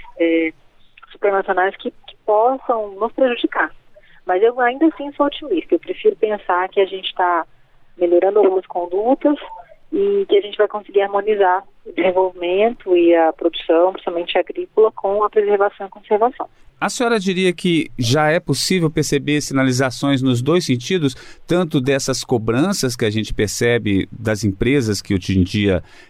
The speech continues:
Speaker 2: é, é, de certa forma, afetam o meio ambiente, que tem uma aceitação menor lá fora, como também dessas empresas que já preocupam se organizar pra poder evitar aí e, e tentar mostrar que não, eu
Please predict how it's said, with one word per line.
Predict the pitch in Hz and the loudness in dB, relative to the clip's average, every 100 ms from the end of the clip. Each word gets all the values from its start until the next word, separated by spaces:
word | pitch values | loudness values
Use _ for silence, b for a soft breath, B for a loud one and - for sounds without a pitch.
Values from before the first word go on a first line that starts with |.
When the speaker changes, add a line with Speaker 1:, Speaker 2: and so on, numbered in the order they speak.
| _ - | _ -2
Speaker 2:
é, | 104 98 98 - 95 95 | 0 2 2 2 2 2
é, | 92 | 2
de | 90 | -2
certa | 113 107 | -4 -4
forma, | - 104 104 | -2 0 0
afetam | 95 113 110 107 | 0 -4 -2 0
o | |
meio | 104 | 0
ambiente, | 98 104 104 98 | 0 0 0 -4
que | - 95 | -8 -6
tem | - 113 | -2 0
uma | 107 | 0
aceitação | - 101 98 - 98 | -2 -4 -4 -2 0
menor | 101 98 104 151 139 | 2 2 2 2 0
lá | 101 | -2
fora, | - 123 151 B B B | 0 0 0 B B B
como | 170 185 | 0 0
também | 165 156 165 | 0 -2 0
dessas | 147 196 254 180 151 | 0 0 0 -2 0
empresas | 131 127 147 190 151 127 | 0 0 0 2 0 -2
que | - 117 | -2 0
já | 123 131 _ - 117 - | 0 -2 _ -14 -8 -2
preocupam | 135 123 175 156 | -2 0 0 2
se | 127 127 | 0 -2
organizar | 117 117 101 104 113 139 B B B - | 0 0 0 0 0 0 B B B -10
pra | - 107 107 | -2 -2 0
poder | 110 110 113 110 | -2 0 0 2
evitar | - 101 104 - 123 170 | 0 -2 -4 -2 0 0
aí | 120 131 151 127 78 98 | 2 2 2 0 0 -2
e, | - | -2
e | 107 | -4
tentar | 110 117 | -2 -2
mostrar | 117 107 117 | -2 0 -2
que | 113 117 | -2 0
não, | 120 123 95 | 2 2 2
eu | 113 143 175 | 2 2 0